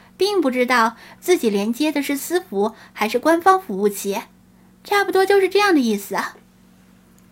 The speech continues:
他解释道。这个解释通俗易懂，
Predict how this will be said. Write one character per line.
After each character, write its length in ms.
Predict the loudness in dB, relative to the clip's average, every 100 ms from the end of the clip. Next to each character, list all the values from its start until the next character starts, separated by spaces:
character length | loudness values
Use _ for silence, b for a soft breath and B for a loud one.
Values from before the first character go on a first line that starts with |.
| _ _ _ _ _ _ _ _ _ b b b b -6
他 160 | 2 2
解 220 | 2 0
释 240 | 2 2
道。 300 | 2 -2 -4 _ _ b b b b b b b b
这 220 | 4 6 8
个 140 | 6
解 240 | 6 4
释 320 | 4 4 4 4
通 200 | 2 4
俗 140 | 2
易 220 | 0 0
懂， 240 | 0 -2